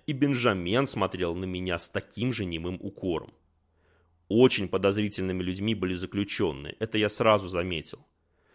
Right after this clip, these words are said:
Впоследствии я получил не только объяснение, но и философское обоснование этому факту от того же Багдасара –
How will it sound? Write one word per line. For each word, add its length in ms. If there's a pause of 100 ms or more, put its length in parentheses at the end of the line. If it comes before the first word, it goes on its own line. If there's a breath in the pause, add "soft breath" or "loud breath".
(100)
Впоследствии 680
я 120
получил 540
не 140
только 360
объяснение, 840
но 160
и 100
философское 680
обоснование 760
этому 340
факту 560
от 200
того 200
же 120
Багдасара – 760